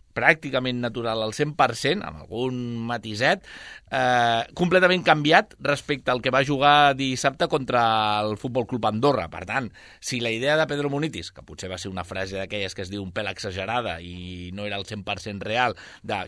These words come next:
«si puc canviaré els onze», podria fer-ho. Eh, davant de les baixes, recordem, no pot jugar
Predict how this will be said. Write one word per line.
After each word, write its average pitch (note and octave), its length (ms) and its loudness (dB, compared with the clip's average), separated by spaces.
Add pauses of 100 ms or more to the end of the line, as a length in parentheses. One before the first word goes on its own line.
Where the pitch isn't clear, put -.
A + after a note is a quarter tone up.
(580)
«si C#3 160 2
puc D3+ 240 2
canviaré B2+ 400 6
els C3+ 200 6
onze», E3 360 4 (420)
podria D#3+ 480 6
fer-ho. F2+ 300 -2 (160)
Eh, F#2+ 460 -4
davant A2+ 280 -4
de C#3 80 0
les C3+ 160 2
baixes, B2 380 0
recordem, G2 400 0 (380)
no A#2+ 180 -2
pot A#2+ 160 0
jugar A#2 320 4